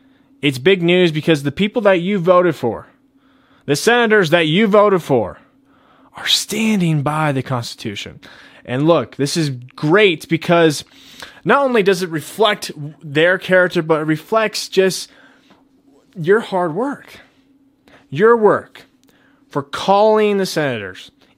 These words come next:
emailing them, saying, "Object. I demand you to object these results."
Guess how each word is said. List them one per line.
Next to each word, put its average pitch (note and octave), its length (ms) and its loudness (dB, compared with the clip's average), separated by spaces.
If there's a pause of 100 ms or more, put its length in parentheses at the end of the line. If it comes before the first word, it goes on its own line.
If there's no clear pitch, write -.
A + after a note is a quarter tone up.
emailing F3+ 600 0
them, G2+ 240 -14
saying, G3 440 0 (880)
"Object. - 840 -2 (720)
I F#3 220 -2
demand G3+ 340 0
you G3+ 140 -2
to G3 240 -4
object F#3+ 800 0 (480)
these F3 280 2
results." E3 760 0